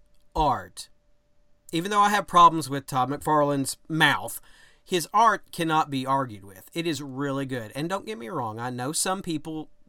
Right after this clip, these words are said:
don't, don't like it, and that's fine. You just don't like that style of art. I don't think his skill can be denied.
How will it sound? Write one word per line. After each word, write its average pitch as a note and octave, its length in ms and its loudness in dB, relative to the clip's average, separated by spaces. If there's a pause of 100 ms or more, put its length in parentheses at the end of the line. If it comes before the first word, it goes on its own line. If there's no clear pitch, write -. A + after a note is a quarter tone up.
(120)
don't, C#3 340 -2
don't D3 220 -4
like A2+ 300 -6
it, B2 160 -14
and C#3+ 100 -8
that's F3+ 160 -8
fine. G2+ 440 -4
You C3 120 -6
just C#3+ 140 -6
don't C3 140 -6
like A#2 180 -8
that F#2 140 -12
style F2+ 260 -10
of G2+ 100 -16
art. - 360 -14 (1200)
I D#3+ 160 8
don't A3+ 240 2
think G#3 320 -4
his E3 260 0
skill C3 720 0 (100)
can C#3+ 320 -4
be B2 460 -6 (260)
denied. A#2 580 -8